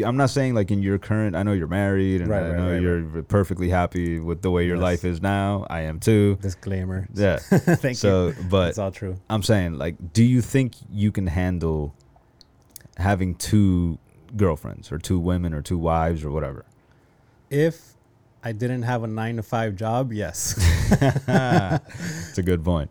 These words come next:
Speaker 2: You know, if,
Speaker 1: Yeah.
Speaker 2: if not, if I have to work nine to five, no.
Speaker 1: Right. Because of time?
Speaker 2: Because you need, in that situation,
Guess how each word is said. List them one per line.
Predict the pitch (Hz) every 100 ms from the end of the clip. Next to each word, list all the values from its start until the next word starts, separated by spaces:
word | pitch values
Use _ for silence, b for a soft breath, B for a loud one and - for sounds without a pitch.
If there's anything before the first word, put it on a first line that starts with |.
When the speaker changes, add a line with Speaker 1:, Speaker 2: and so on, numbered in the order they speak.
| -
Speaker 2:
You | 120 107
know, | 113
if, | 123 135 123
Speaker 1:
Yeah. | 87 73 -
Speaker 2:
if | 113 110 95
not, | 110 123 127 - _ -
if | 135 117 107
I |
have | 113 110
to | 120
work | 110 110
nine | 110 107
to |
five, | 98 110 117
no. | 110 80 90 - _ _ _ _ _ _ _ _ _ _ _ _ _ _
Speaker 1:
Right. | 92 82 69 - _ _ - _ _ - - 87
Because | 90 101 95 85
of | 87 80
time? | - 95 98 117 _ _ _ _ _ b b b b b b b 95
Speaker 2:
Because | 113 117 - 135 127 113 104
you | 107 120
need, | 123 120 123 131 135 135 135 - _ _ _ _ -
in | 123
that | 147 147
situation, | 165 151 127 123 135 127 123